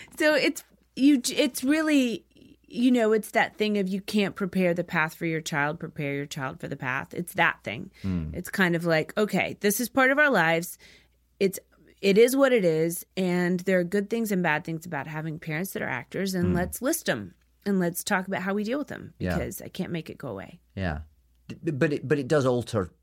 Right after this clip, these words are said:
Speaker 2: decisions that you make about how you will le-, lead your life.
Speaker 1: On a day-to-day basis, yes, all the time, because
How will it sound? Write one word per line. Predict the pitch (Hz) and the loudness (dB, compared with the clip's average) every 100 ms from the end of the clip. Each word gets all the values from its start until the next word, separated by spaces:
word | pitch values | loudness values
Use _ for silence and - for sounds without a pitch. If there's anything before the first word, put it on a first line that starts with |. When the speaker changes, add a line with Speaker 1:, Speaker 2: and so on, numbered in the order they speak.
| _ - | _ -4
Speaker 2:
decisions | 104 - 101 90 90 | -2 0 0 0 -2
that | |
you | 80 90 | 0 0
make | 85 78 | 0 -2
about | - | -6
how | 80 | -4
you | 78 73 | -4 -2
will | 76 | -4
le-, | 73 78 - | -4 -8 -8
lead | 87 76 | -6 -4
your | 73 | -4
life. | 73 64 50 _ | -4 -6 -8 _
Speaker 1:
On | 214 208 | -4 0
a | 202 | 0
day-to-day | 180 208 196 180 170 170 175 | 0 0 0 0 -2 0 0
basis, | 202 240 247 302 285 - | 0 0 -2 -4 -6 -2
yes, | 180 - - - - | -2 -2 -4 -12 -6
all | 180 170 | -4 -2
the | 151 | -4
time, | - 165 160 190 240 - | -4 -2 0 0 0 -2
because | - 180 151 135 - | -6 -4 -2 -2 -4